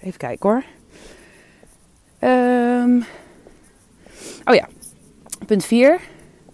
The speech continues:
Maak direct duidelijk wat je doet. Dat is ook een hele belangrijke en die is ook redelijk snel, eh, aan te passen. Ehm,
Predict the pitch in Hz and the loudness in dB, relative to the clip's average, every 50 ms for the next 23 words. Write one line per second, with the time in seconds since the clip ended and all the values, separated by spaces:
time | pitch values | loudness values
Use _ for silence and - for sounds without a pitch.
0 | - - - - - - - - - - - - - - - - - - 190 214 | -20 -20 -20 -20 -20 -20 -20 -20 -20 -20 -20 -20 -20 -20 -20 -20 -10 -6 -2 -2
1 | 226 226 - - - 175 170 175 202 226 214 175 165 196 208 214 196 185 170 - | -2 -2 -4 -4 -4 -2 0 0 0 -2 -2 0 2 2 4 4 2 0 -2 -4
2 | 170 - - 160 - 160 254 440 - - - - - - - - - - - - | -6 -4 -4 -2 0 2 0 0 0 -6 -14 -16 -20 -20 -20 -20 -20 -20 -20 -20
3 | - - - - - - - - - - - - - - - - - - - - | -20 -20 -20 -20 -20 -20 -20 -20 -20 -20 -20 -20 -20 -20 -20 -20 -20 -20 -20 -20
4 | - - - - - - 180 - 208 - 202 190 185 190 185 165 165 160 170 196 | -20 -20 -20 -14 -6 -6 -4 -4 -4 -4 -2 0 0 0 0 0 0 0 0 0
5 | 190 180 196 190 - 196 185 175 175 165 - 151 170 175 170 160 - - - 165 | 0 -2 -2 -2 -2 -4 -4 -2 -4 -6 -4 -2 -2 -2 -2 -4 -6 -6 -6 -6
6 | 151 147 147 151 147 147 147 143 147 143 143 143 - - - 170 214 247 254 - | -6 -4 -6 -6 -6 -6 -6 -8 -8 -8 -10 -10 -14 -16 -8 -4 -4 -4 -4 -4
7 | - - 247 240 - - 294 339 - - - - - - - - - - - - | -4 -4 -4 -4 -2 -2 -2 -2 -4 -8 -18 -20 -20 -20 -20 -20 -20 -20 -20 -20
8 | - - - - - - - - - - - - - - - - - - - - | -20 -20 -20 -20 -20 -20 -20 -20 -20 -20 -20 -20 -20 -20 -20 -20 -20 -12 -6 -2
9 | 208 208 202 196 202 196 196 196 196 196 196 | 0 2 2 2 2 0 0 0 -2 -2 -4